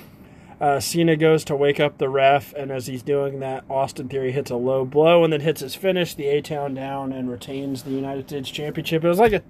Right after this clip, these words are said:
eleven-minute match. Not one of John Cena's better matches. Um,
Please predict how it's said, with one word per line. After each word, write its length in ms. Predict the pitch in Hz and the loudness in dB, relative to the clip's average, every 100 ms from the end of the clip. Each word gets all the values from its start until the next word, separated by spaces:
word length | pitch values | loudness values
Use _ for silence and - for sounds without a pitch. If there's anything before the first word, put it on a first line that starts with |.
| _ | _
eleven-minute 720 | 147 147 165 175 170 175 170 | -4 2 4 4 2 0 -2
match. 500 | 131 147 156 160 - - - - - - - - - | -4 0 4 2 0 -20 -20 -20 -20 -20 -20 -16 2
Not 280 | 190 233 | 6 6
one 160 | 247 240 | 6 4
of 60 | 185 | 6
John 260 | 202 202 | 6 4
Cena's 340 | - 196 190 156 | 2 -2 -2 0
better 300 | 170 175 160 | 2 2 0
matches. 680 | 156 160 160 160 156 - - - - - - - - - - - | 0 -2 -2 -4 -4 -10 -16 -20 -20 -20 -20 -20 -20 -20 -16 -4
Um, 380 | 147 147 135 | 0 2 0